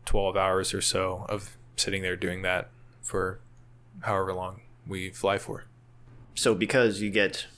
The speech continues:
Speaker 2: today you're here with me
Speaker 1: Yeah, yeah.
Speaker 2: on an interview, I imagine. You're not flying on a plane right now.
Speaker 1: No, no,
Speaker 2: So that's
Speaker 1: no.
Speaker 2: not, is that something you do all the time? Is that something that's hap-, how often does that happen?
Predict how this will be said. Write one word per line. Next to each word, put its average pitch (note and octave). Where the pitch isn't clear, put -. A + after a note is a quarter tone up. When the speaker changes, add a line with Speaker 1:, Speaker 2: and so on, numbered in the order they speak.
Speaker 2:
today C3
you're G#2+
here A2
with G#2
me F#2+
Speaker 1:
Yeah, B2+
yeah. -
Speaker 2:
on A2
an A2+
interview, G2+
I G2+
imagine. A2+
You're C3+
not F#3+
flying F#3
on D3
a A#2+
plane C3+
right G2
now. C#2+
Speaker 1:
No, C#3+
no, B2
Speaker 2:
So A2
that's C3
Speaker 1:
no. D3+
Speaker 2:
not, C#3+
is C3
that D3
something D3
you C3
do A#2+
all G#2+
the A#2
time? E3
Is B2
that A#2
something A2
that's -
hap-, E2+
how E3+
often D#3
does G2
that F#2
happen? -